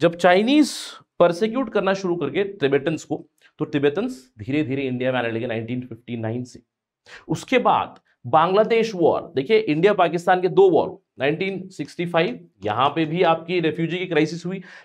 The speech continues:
लेकिन प्राइम क्राइसिस हुई नाइनटीन सेवेंटी वन में, जहाँ पे बहुत से, बहुत से लोग बांग्लादेश से रेफ्यूजीज बनकर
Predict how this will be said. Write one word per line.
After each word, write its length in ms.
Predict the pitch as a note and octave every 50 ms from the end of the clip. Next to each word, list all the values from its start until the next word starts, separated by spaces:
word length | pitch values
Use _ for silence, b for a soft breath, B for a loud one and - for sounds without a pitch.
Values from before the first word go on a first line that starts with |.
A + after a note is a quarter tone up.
| B D#3
लेकिन 220 | D#3+ G3 G3+ E3+
प्राइम 280 | G3 F#3+ F#3+ A3 B3 A#3+
क्राइसिस 320 | A3 G3+ G3 F#3+ G3+ G3
हुई 120 | G#3+ G#3
नाइनटीन 320 | F#3+ F3+ F3 F3 F#3+ G#3+ G3
सेवेंटी 480 | - F#3 D#3 E3+ F3 F3 F3 G3 G3+
वन 220 | F#3+ C3 C3 D#3 F3
में, 220 | E3+ D3 A#2+ G#2
जहाँ 200 | - A#2+ C3+ D3
पे 80 | D3+ F3
बहुत 440 | D#3 C3 C3 C3 D#3+ G#3 G3+ - -
से, 340 | - F3 F3+ G3+ F#3 F3 B B B B B B _
बहुत 320 | C#3 D3+ F#3+ A#3+ - - -
से 80 | G#3+
लोग 260 | E3 D3 D#3+ F3+ E3+ D#3
बांग्लादेश 560 | C#3 B2+ C3 C#3 D3+ D3+ F3 F3 F#3 F#3 -
से 320 | - E3 F#3 A#3+ - - -
रेफ्यूजीज 440 | - A#2+ A#2 A#2+ D#3 D3+ D3 E3 D#3
बनकर 360 | C#3 D3 C#3 C#3 C#3+ A#3+ D4+